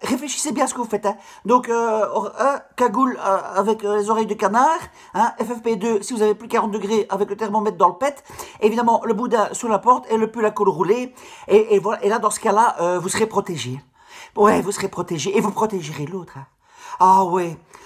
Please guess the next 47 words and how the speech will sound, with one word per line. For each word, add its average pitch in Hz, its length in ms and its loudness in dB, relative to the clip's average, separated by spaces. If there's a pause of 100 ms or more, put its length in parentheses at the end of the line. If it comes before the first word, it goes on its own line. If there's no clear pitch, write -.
(100)
Oh, 190 120 6
c'est 196 140 -2
ça, 190 180 0
madame. 165 220 -4 (360)
Mais 226 220 2
continue, 254 420 0
mais 214 120 6
évidemment 226 400 4
qu'il 247 100 4
faut 254 80 -12
écouter 254 220 -6
le 247 60 -2
gouvernement, 247 520 4
madame, 247 480 0
dit. 226 240 -8 (240)
C'est - 180 -2
pour 220 160 -10
ça 254 160 4
qu'on, 247 240 -2 (140)
on 240 180 6
incite 233 400 0
à 240 80 2
nous 226 220 -2
écouter, 247 500 -2
<laughs> 269 40 -6
mais 269 100 2
bien 233 200 4
sûr, 220 320 -6
madame. 202 340 2 (280)
Allez, 220 260 6
le 208 80 4
gouvernement 226 360 -2
de 226 40 -8
crétins 233 340 -4
vous 220 80 0
remercie. 208 520 -8 (320)
Et 214 60 -2
si 220 80 -4
vous 262 80 -2
avez 269 80 2
encore 240 240 -4
d'autres 247 260 -6
questions, 269 400 -6 (220)
n'hésitez 233 440 -6
pas, 202 440 4
hein. 170 120 -8 (220)
D'accord ? 302 460 -4